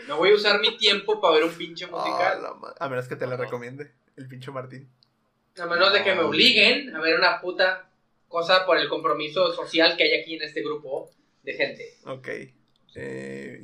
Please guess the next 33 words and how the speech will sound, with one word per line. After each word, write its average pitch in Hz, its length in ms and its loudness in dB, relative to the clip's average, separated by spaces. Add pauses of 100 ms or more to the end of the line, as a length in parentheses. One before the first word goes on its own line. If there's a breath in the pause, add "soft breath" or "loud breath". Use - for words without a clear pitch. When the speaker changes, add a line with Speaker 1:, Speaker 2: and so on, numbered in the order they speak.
Speaker 2:
yo 143 120 -6
le 156 440 0
di 147 180 -14
un 156 160 -12
nueve 151 300 -4
cuando 156 180 -6
la 131 60 -2
vi 135 160 -8
por 143 180 -10
primera 135 280 -8
vez 135 180 -10
a 139 80 -8
esta 139 280 -12
película. 196 460 -14 (960)
Eh, 120 760 -12
pero 123 160 -8
ya 123 160 -4
viéndola 135 300 -4
otra 127 180 -4
vez 131 280 -6
un, 127 280 -12
le 120 80 -8
va 120 80 -4
a 120 40 -2
bajar 120 220 -4
a 113 60 -4
ocho - 240 -14
porque - 240 -20
sí, 82 260 -20
sí - 140 -20
pesa - 300 -12
mucho 80 300 -20
la, - 260 -20